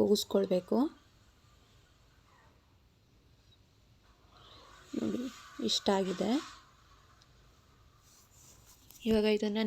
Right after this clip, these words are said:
ನೀಟಾಗಿ ಪುಡಿ ಮಾಡ್ಕೊಳ್ತೀನಿ. ಪುಡಿ ಮಾಡ್ಕೊಂಡು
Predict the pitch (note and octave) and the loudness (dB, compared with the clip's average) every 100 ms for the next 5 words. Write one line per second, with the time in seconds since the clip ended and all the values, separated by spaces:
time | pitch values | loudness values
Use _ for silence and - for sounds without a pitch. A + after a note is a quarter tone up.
0 | G#3 G3+ - G#3+ B3 F4 - - - _ | -2 -4 0 2 2 0 -4 -20 -20 _
1 | _ _ _ - - _ - _ - A3 | _ _ _ -20 -20 _ -20 _ 0 4
2 | G#3+ G#3 G3+ F#3+ F3+ F#3 F#3+ C#4+ - - | 4 2 -2 -6 -6 -4 0 0 -2 -18
3 | - - - - - - _ _ _ - | -20 -20 -20 -20 -20 -20 _ _ _ -20
4 | - - - - _ _ - - _ _ | -20 -20 -20 -20 _ _ -20 -20 _ _
5 | _ _ _ _ _ _ _ - A#3+ A#3+ | _ _ _ _ _ _ _ -6 0 2
6 | A#3+ G#3+ G3 G#3+ G3 A#3 | 2 0 -2 -4 0 2